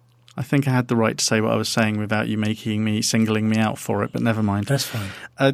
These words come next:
Speaker 1: the, the, but a lot of it seems to come from the fact that when John Romita Junior draws children, sometimes it is unclear how old they are.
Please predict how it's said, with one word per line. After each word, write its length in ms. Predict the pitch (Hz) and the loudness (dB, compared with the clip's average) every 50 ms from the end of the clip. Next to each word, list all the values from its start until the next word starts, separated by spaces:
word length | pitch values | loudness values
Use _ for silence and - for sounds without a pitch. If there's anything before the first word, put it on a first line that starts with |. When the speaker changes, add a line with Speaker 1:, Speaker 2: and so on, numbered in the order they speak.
| 143 135 | 0 -4
Speaker 1:
the, 160 | - 160 156 151 151 156 143 | -8 -6 -6 -4 -6 -8 -2
the, 760 | - 147 147 143 143 143 143 143 143 139 143 143 147 - - - - _ _ _ _ _ _ _ _ _ _ _ _ _ _ _ _ _ _ _ _ _ _ _ _ _ - - _ _ | 0 4 4 6 6 6 6 6 4 4 4 2 0 -2 -4 -10 -20 _ _ _ _ _ _ _ _ _ _ _ _ _ _ _ _ _ _ _ _ _ _ _ _ _ -20 -20 _ _
but 280 | 156 143 - 151 151 147 | -14 -2 2 2 4 4
a 40 | 160 | 4
lot 220 | 156 170 160 170 | 6 6 6 6
of 80 | 160 165 | 6 4
it 100 | 156 143 | 2 2
seems 280 | - - 147 143 139 - | 2 4 4 4 4 2
to 60 | - | -2
come 300 | - - 139 131 131 131 | 0 2 4 6 6 4
from 460 | 131 - - 131 123 123 123 127 - | 4 4 4 6 6 6 6 4 2
the 80 | - 123 | -2 -6
fact 440 | - - 127 120 - - - - - | 0 2 2 2 2 0 -6 -6 0
that 280 | 120 120 117 117 127 - _ - | 2 4 4 4 2 -4 _ -14
when 580 | 131 120 127 120 117 117 113 117 117 - 156 | -2 2 4 4 6 6 4 4 2 2 -2
John 280 | - - 135 131 131 131 | -2 0 2 4 6 6
Romita 380 | 135 135 131 131 127 127 127 123 | 6 6 4 4 4 2 0 -4
Junior 440 | - - 123 120 113 113 113 113 104 | -2 0 2 4 4 4 4 2 0
draws 360 | - - 117 110 107 107 - | 0 0 2 2 2 0 -2
children, 640 | - - - 151 139 131 120 - 107 104 107 127 131 - - _ _ _ _ _ _ _ _ _ | -2 0 2 2 2 2 2 2 2 4 4 2 0 -2 -8 _ _ _ _ _ _ _ _ _
sometimes 500 | - - 131 123 117 - 131 120 110 113 | -2 2 2 2 4 4 2 2 2 2
it 100 | 123 127 | 0 2
is 80 | 110 120 | 4 4
unclear 400 | 113 113 113 - - 120 113 104 | 6 6 4 4 4 4 2 4
how 260 | 98 110 104 104 104 | 2 2 2 4 4
old 220 | 107 107 107 107 - | 4 2 2 0 -2
they 200 | - 113 110 107 | -2 -2 0 0
are. 240 | 104 104 - - | 0 -2 -4 -6